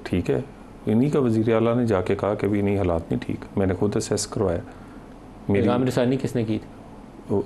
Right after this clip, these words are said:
Speaker 1: उ-, उ-, उसके सामने चीज़ें रखी हैं। उसने
Speaker 2: किसने?
Speaker 1: कहा, अ, वज़ीर आला, वज़ीर आला ने
Speaker 2: किसने
Speaker 1: कहा,
Speaker 2: पैगाम दिया?
Speaker 1: मैंने कहा, वज़ीर आला ने, अ, अ, चीज़ें रखी, उन्होंने कहा, "जी, मैं इसे खुद verify करवाऊँगा।" उन्होंने अपनी जो उनके नीचे अदारे हैं,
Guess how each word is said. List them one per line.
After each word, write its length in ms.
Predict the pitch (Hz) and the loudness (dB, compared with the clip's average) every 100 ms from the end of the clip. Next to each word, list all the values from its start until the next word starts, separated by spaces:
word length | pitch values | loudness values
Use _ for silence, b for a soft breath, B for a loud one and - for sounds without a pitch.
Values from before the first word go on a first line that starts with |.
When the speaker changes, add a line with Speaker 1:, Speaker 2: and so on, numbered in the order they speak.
| - | 0
Speaker 1:
उ-, 40 | |
उ-, 380 | 101 104 101 - | 2 2 2 2
उसके 220 | 101 - | 0 -2
सामने 280 | 107 113 120 | 0 2 2
चीज़ें 300 | 117 107 147 | 2 2 2
रखी 260 | 170 - 127 | 0 0 -2
हैं। 100 | 120 | -2
उसने 180 | - | 0
Speaker 2:
किसने? 220 | 143 123 127 | 2 2 4
Speaker 1:
कहा, 80 | |
अ, 40 | 127 135 107 98 95 95 | 4 4 4 4 4 4
वज़ीर 240 | 101 110 113 | 4 4 4
आला, 140 | 113 104 - B B B B 107 | 2 -2 -10 B B B B 2
वज़ीर 240 | 110 107 | 4 4
आला 160 | 110 113 | 4 4
ने 120 | 117 | 2
Speaker 2:
किसने 140 | 120 | 2
Speaker 1:
कहा, 100 | 127 | 2
Speaker 2:
पैगाम 300 | 139 117 107 | 4 4 2
दिया? 220 | 101 113 | 0 0
Speaker 1:
मैंने 240 | 101 104 107 | 2 2 2
कहा, 120 | 135 | 2
वज़ीर 320 | 139 117 117 | 2 4 4
आला 180 | 117 120 | 4 4
ने, 200 | 123 117 | 4 2
अ, 100 | - 117 | 0 0
अ, 600 | 104 107 104 107 101 98 - | 0 2 2 4 2 2 -2
चीज़ें 260 | - 107 131 | -2 2 2
रखी, 200 | 143 127 | 2 2
उन्होंने 240 | 120 120 | 2 2
कहा, 120 | 113 113 | 2 2
"जी, 120 | 147 | 4
मैं 180 | 113 113 | 2 2
इसे 160 | 123 | 0
खुद 200 | 120 147 | 0 2
verify 400 | 135 113 110 110 | 4 4 4 2
करवाऊँगा।" 460 | 98 104 90 90 - B B B - 127 | 2 2 0 -2 -10 B B B -4 2
उन्होंने 360 | 135 135 147 139 | 4 4 2 -2
अपनी 460 | 139 139 143 156 | -2 2 2 2
जो 140 | 131 135 | 4 4
उनके 300 | 123 139 - - - 147 | 4 2 -2 -6 -6 0
नीचे 440 | 123 139 143 170 | 4 4 4 2
अदारे 320 | 143 98 123 | 4 4 4
हैं, 240 | 143 110 | 2 -2